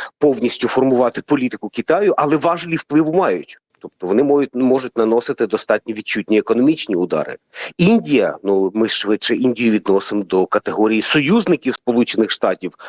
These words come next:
у Тихоокеанському регіоні. Тому, власне,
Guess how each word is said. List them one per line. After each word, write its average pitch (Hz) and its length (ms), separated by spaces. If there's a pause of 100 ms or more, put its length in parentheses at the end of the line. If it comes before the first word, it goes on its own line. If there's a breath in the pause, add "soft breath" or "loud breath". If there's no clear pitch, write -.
(180 loud breath)
у 123 100
Тихоокеанському 104 920
регіоні. 85 520 (360 loud breath)
Тому, 208 200
власне, 156 460